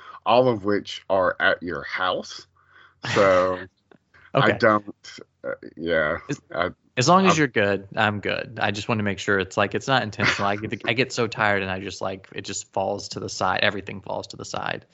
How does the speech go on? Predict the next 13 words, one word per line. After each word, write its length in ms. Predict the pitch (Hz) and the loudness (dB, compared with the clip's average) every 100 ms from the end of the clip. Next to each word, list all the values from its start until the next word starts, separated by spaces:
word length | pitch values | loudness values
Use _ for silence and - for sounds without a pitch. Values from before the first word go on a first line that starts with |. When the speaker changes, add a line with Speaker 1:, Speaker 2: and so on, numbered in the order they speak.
| - | 0
Speaker 1:
I 60 | 135 | 4
think 240 | 170 - | 4 4
Speaker 2:
And 100 | 92 _ | -10 _
Speaker 1:
s-, 220 | - - _ _ | -20 -20 _ _
six, 460 | - - 131 - - | -14 0 0 0 2
seven 360 | 123 113 110 | 4 4 2
years 280 | 98 107 123 | -2 -4 -4
ago, 340 | 135 135 139 131 | 2 4 4 2
me 420 | 131 127 139 143 - | -2 0 0 -4 -8
would 240 | 110 104 | -2 -2
be 120 | 113 104 | 2 0
Speaker 2:
Mm-hmm. 120 | 98 | 4
Speaker 1:
like, 380 | 92 85 - | 2 2 -4